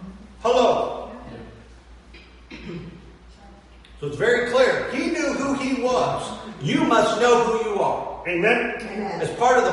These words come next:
Speaker 1: plan of God, you must know who you are. Know who you are in Christ Jesus. Amen? Remember, your, your identity is found in him. It's not in, found in the world.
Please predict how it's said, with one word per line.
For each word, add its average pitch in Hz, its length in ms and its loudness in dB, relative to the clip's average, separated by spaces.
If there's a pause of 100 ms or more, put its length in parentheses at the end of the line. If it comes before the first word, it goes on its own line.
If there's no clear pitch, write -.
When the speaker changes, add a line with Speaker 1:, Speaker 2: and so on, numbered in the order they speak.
Speaker 1:
plan 240 340 0
of 180 80 -4
God, 160 360 0
you 220 60 -4
must 170 300 -4
know 247 300 4
who 262 80 -2
you 233 220 -2
are. - 420 -4 (140)
Know 233 340 4
who 233 80 -2
you 220 200 -2
are 185 300 0
in 262 200 0
Christ 160 440 -4
Jesus. 131 420 -8
Amen? 202 540 -2
Remember, 175 380 -2
your, 180 400 -2
your 175 160 0
identity 214 460 -2
is 147 200 -6
found 156 280 -4
in - 80 -6
him. - 300 -8 (220)
It's - 140 -12
not 190 240 0
in, - 160 -6
found - 340 -2
in 117 120 -6
the - 60 -8
world. - 300 -8